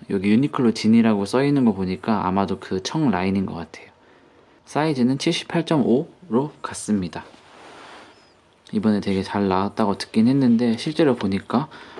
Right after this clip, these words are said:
확실히 잘 나왔더라고요. 가격도 사만 구천구백 원으로. 역시 유니클로다운 굉장히 저렴한 모습을 보여주고 있는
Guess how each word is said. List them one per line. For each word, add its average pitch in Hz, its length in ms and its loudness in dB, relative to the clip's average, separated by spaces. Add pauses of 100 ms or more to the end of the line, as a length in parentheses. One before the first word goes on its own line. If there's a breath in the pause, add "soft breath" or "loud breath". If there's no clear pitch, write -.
확실히 127 500 -4 (500)
잘 - 180 -2
나왔더라고요. 90 600 -2
가격도 101 560 -6
사만 113 300 2
구천구백 101 520 -2
원으로. 90 400 -4 (720 loud breath)
역시 98 240 -6
유니클로다운 101 720 2
굉장히 98 420 0
저렴한 101 600 0
모습을 98 380 -2
보여주고 107 500 0
있는 90 260 -4